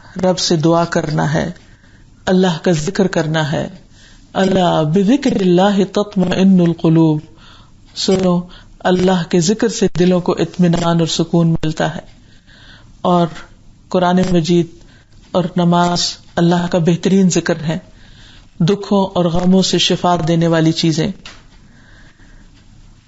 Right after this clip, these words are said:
اور جہاں تک ذکر کا تعلق ہے تو ہم دیکھتے ہیں کہ یونس علیہ السلام جب ناراض ہو کر اپنی قوم کو چھوڑ کر چلے گئے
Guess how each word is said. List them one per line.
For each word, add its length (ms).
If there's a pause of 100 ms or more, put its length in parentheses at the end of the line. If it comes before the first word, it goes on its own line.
(420)
اور 220 (240)
جہاں 220
تک 220
ذکر 280
کا 180
تعلق 420
ہے 40
تو 120
ہم 100
دیکھتے 360
ہیں 160
کہ 260 (200)
یونس 460
علیہ 120
السلام 540
جب 180
ناراض 540
ہو 100
کر 160 (1080)
اپنی 280
قوم 320
کو 140
چھوڑ 340
کر 160
چلے 420
گئے 180